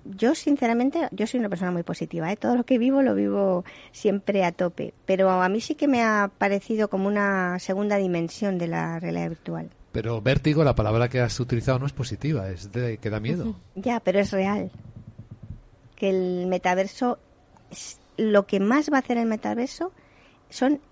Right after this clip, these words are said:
Speaker 1: nuevas experiencias para los usuarios.
Speaker 2: Y ahí es donde vamos a jugar, comprar, vender, estudiar, eh, es decir, vamos a pasar,
Speaker 1: Ujú.
Speaker 2: ¿crees que vamos a llegar a pasar buena parte de nuestra vida ahí dentro?
Speaker 1: No, no en esa parte de realidad virtual.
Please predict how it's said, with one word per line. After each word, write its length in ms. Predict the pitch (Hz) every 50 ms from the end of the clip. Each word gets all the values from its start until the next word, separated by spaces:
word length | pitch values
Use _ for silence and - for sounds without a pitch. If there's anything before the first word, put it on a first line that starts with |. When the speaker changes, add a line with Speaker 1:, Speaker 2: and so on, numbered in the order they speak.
| - _ -
Speaker 1:
nuevas 500 | 214 214 220 233 262 285 285 285 - 240
experiencias 760 | 226 - - - 214 214 220 233 240 254 - - 247 254 -
para 200 | - 196 208 202
los 180 | 196 190 -
usuarios. 560 | 170 175 175 170 143 143 156 - - - - - _ _ _ - - _ _ _ - - - - _ _ - - _ _ _ _ _ _ _ _ _ _ _ -
Speaker 2:
Y 160 | 143 139 131
ahí 120 | 131 147 165
es 60 | 165
donde 180 | 175 170 160
vamos 360 | 147 151 151 147 147 135 131 127
a 300 | 123 120 120 120 113 107
jugar, 480 | - - 120 110 113 117 120 117 117 -
comprar, 520 | - 120 110 107 117 113 110 110 110 107
vender, 400 | 107 113 107 107 110 110 110 107 110
estudiar, 600 | 107 - - 107 107 107 107 107 107 104 107 - -
eh, 320 | - 113 107 101 101 104 107 -
es 60 | - 117
decir, 160 | 117 110 107
vamos 240 | 110 127 151 143 -
a 80 | 180 -
pasar, 360 | 156 123 - 147 143 139 135
Speaker 1:
Ujú. 80 | - -
Speaker 2:
¿crees 180 | 147 160 165
que 120 | - - 165
vamos 340 | 143 156 147 143 143 - 147
a 40 |
llegar 240 | 139 117 104 117 143
a 80 | 165 -
pasar 380 | 120 107 - - 147 143 120 - -
buena 260 | 110 117 135 156 151 -
parte 240 | 143 135 131 - 117
de 20 |
nuestra 240 | 113 113 - - 101
vida 180 | 104 120 123 113
ahí 60 | 104
dentro? 340 | 107 117 123 139 170 190 - - - -
Speaker 1:
No, 360 | 220 214 208 214 214 190 - - _ _ _ _ _ _ _ _ _ _
no 280 | - 226 240 254 277 302
en 120 | 302 285
esa 220 | 269 262 - 247 233
parte 260 | - 240 240 - 262
de 80 | 247
realidad 320 | 220 202 185 175 180 180 180
virtual. 420 | 180 170 - - 151 143 143 156